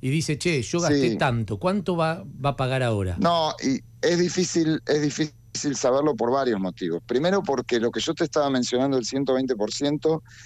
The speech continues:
Speaker 2: es una componente de lo que la
Speaker 1: Ujú.
Speaker 2: gente paga, lo que todos pagamos en la factura final, que es el precio de la energía. Pero después también le pagás el servicio que te da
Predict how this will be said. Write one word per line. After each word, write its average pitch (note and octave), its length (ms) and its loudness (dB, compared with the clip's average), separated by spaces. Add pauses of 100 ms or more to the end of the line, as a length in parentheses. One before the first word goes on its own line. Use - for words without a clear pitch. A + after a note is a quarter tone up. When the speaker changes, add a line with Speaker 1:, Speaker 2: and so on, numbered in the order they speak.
(380)
Speaker 2:
es - 260 0
una F3 260 2
componente B2+ 880 2
de A2+ 100 2
lo G#2 140 2
que A2 100 0
la G#2 100 2
Speaker 1:
Ujú. F2 100 -4
Speaker 2:
gente C3 340 -2
paga, B2+ 400 0
lo F#2 120 -2
que G2 120 -4
todos B2 220 -2
pagamos A2+ 380 0
en F#2 100 -2
la F#2 80 -2
factura A#2 440 -2
final, C3+ 400 0
que - 120 -2
es C3+ 160 0
el B2 140 0
precio D#3 440 0
de A#2 60 2
la G#2+ 80 2
energía. G2 420 -4
Pero A2+ 140 0
después F#3 220 -2
también E3 300 0
le D#3+ 100 2
pagás D3 420 0
el B2+ 80 0
servicio C3+ 420 -2
que B2 80 2
te A#2+ 160 -2
da C#3 260 0